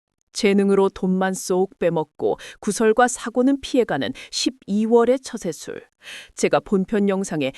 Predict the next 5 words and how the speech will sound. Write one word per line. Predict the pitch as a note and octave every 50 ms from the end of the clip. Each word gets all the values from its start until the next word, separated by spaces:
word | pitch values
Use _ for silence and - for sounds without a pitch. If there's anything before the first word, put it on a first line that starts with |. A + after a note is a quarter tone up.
| - - _ -
꼼꼼하게 | G3+ G3 G#3+ G#3 - _ - C4 B3+ A#3+ C4+ C4 A#3+ - C#4+ - -
일러두었습니다. | - B3 B3 A#3+ A#3+ A#3+ - A#3+ A#3 - - - A#3+ A3+ G#3+ - - - - - - - - - _ _ _ _ _ _ _ - - - - _ -
지혜로운 | - - - G#3 G#3+ G#3+ A3 A3 G#3+ G#3+ A3 G#3+
분들만 | G3 G#3 G3+ F#3 F#3+ F3 - G#2 G#2+ A2+
오십시오. | - - - - - - - - - -